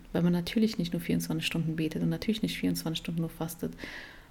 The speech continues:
oder anderes, sondern man will auch mit jemandem sitzen und vielleicht etwas aus seinem Leben erzählen und es muss ja passen, dass die Person gegenüber vielleicht, äh, dir auch zuhört und helfen kann und nicht nur sagt, „Aber wieso hast du das gemacht? Das ist doch gar nicht erlaubt.“ Also, ihr wisst schon, was ich meine.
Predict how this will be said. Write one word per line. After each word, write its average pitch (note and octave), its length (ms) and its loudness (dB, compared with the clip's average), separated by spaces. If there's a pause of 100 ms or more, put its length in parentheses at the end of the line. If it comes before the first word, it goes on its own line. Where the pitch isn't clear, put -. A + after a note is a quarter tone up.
(120)
oder E3+ 240 2
anderes, E3 400 0
sondern D#3+ 560 2
man F3 180 4
will F#3+ 80 2
auch F3 120 -2
mit E3+ 100 -2
jemandem E3+ 300 4
sitzen F3 420 0
und E3 100 0
vielleicht E3+ 300 0
etwas E3+ 260 -2
aus E3+ 120 0
seinem F3 140 2
Leben F3+ 220 2
erzählen E3 640 2
und D3+ 300 -2
es - 120 -4
muss F3 140 0
ja F3 80 0
passen, E3+ 440 -2
dass E3 180 -2
die E3+ 180 -4
Person E3+ 380 0
gegenüber E3+ 520 2 (540)
vielleicht, E3+ 460 2
äh, D#3 100 4
dir E3 220 0
auch E3 80 -4
zuhört F#3 400 2
und F3 100 4
helfen F3+ 320 2
kann E3+ 160 0
und E3+ 80 6
nicht E3+ 160 6
nur E3+ 100 0
sagt, E3 240 -2
„Aber D3+ 220 0
wieso D3+ 240 2
hast C#3 120 -2
du - 40 -8
das - 140 -4
gemacht? F3 360 0
Das D3+ 120 -4
ist - 100 -4
doch - 120 -2
gar D3 120 -2
nicht D3 200 -2
erlaubt.“ - 360 -2 (500)
Also, - 300 4 (680)
ihr E3+ 140 4
wisst D#3+ 180 0
schon, D3+ 160 -2
was - 120 -6
ich - 180 -4
meine. D3+ 360 -2